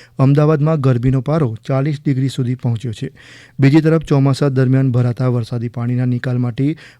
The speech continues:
મહાનગરપાલિકા દ્વારા શહેરના વિવિધ વિસ્તારોમાં દસ કરોડ રૂપિયાથી વધુના ખર્ચે પચાસ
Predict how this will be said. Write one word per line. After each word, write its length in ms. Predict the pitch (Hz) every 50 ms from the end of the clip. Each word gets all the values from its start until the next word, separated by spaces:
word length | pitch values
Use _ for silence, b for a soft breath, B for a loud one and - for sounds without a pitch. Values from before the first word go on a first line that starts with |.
| B
મહાનગરપાલિકા 840 | 139 131 127 123 139 156 165 160 156 156 147 143 143 139 139 131 139
દ્વારા 340 | 120 123 139 151 147 120 107 B B B B B - -
શહેરના 400 | - 143 135 151 160 165 170 170
વિવિધ 320 | 156 135 131 127 139 135
વિસ્તારોમાં 640 | 127 120 123 120 - 131 127 127 127 131 135 131 120
દસ 180 | 120 127 135 139 - -
કરોડ 220 | - 131 135 135
રૂપિયાથી 400 | 123 123 120 - 131 120 - 139
વધુના 380 | 127 120 120 104 120 120 120 120
ખર્ચે 380 | - - 143 151 - 127 117 B B B B B B B B _
પચાસ 320 | - 139 127 160 160 160